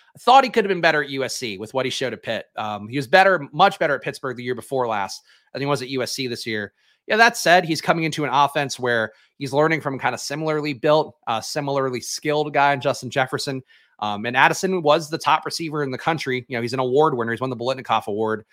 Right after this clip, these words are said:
So he's not coming into some slouch. Um, I just think that if you expect him, you expect him right away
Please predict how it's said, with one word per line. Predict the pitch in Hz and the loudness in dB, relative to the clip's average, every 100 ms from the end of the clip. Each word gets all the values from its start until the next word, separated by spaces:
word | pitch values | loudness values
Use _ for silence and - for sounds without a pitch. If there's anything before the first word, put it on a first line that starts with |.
| _ _ | _ _
So | 120 | 0
he's | |
not | 175 196 | 4 6
coming | - 165 | 4 2
into | 156 139 | 2 0
some | - 113 | -6 -8
slouch. | - 127 131 104 - - _ _ _ | -4 2 2 2 -4 -14 _ _ _
Um, | 107 104 98 | -4 -2 0
I | 147 | 0
just | 156 165 | 2 0
think | 160 156 | 0 4
that | 135 | 2
if | - | 0
you | 131 | -8
expect | - - 147 147 | -4 2 2 2
him, | 151 135 123 107 _ _ _ - | -4 -4 -6 -12 _ _ _ -12
you | |
expect | - 247 240 | 4 6 6
him | 180 | -2
right | 156 180 175 | 0 2 2
away | 156 156 156 | 0 0 0